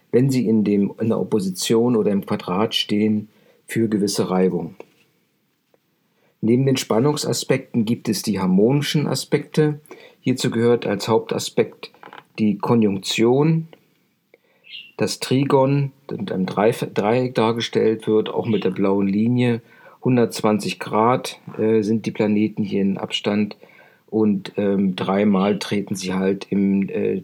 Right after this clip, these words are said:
ähm, äh, entsprechend auf. Das weitere, ein weiterer harmonischer Aspekt ist das Sextil.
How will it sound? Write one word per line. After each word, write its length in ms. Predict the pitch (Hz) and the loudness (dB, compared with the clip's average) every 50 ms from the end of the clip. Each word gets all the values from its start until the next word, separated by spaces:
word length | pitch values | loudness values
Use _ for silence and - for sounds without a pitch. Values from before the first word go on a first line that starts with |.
| - _ - | -10 _ -8
ähm, 840 | 110 101 98 98 98 95 95 95 95 101 98 98 87 - - 95 - - - - - _ - | -6 -4 -2 -2 -4 -4 -4 -6 -6 -6 -6 -6 -8 -8 -10 -16 -20 -20 -20 -20 -20 _ -20
äh, 440 | - - - - - - - - - | -20 -20 -20 -18 -18 -18 -14 -12 -10
entsprechend 520 | 104 104 - - - 151 - - 190 - | -8 -8 -8 -6 -6 -6 -6 -6 -6 -6
auf. 400 | - - 90 85 - - - _ _ _ - - - - - - - - - _ | -4 -4 -4 -4 -6 -8 -16 _ _ _ -20 -18 -16 -16 -18 -20 -20 -20 -20 _
Das 220 | - - - - 104 | -12 -10 -10 -4 0
weitere, 600 | 107 107 120 135 - 143 - 131 131 127 117 - | 2 2 4 4 2 2 2 4 4 2 2 2
ein 160 | 110 110 107 | 2 2 4
weiterer 340 | 95 98 107 - 135 123 123 | 4 4 2 2 2 0 0
harmonischer 560 | 123 117 117 107 107 117 117 113 - - 107 | 2 2 4 4 4 4 4 2 2 0 -2
Aspekt 600 | 104 101 - - - 120 107 - - _ - - | -2 -2 -4 -2 -2 -2 -2 -2 -6 _ -14 -14
ist 180 | - - - - | -12 -10 -6 -6
das 160 | 95 92 - | -6 -4 -4
Sextil. 800 | - - - - - - - - 117 127 139 147 147 147 143 | -6 -6 -6 -8 -10 -12 -6 -4 0 0 2 2 2 0 -2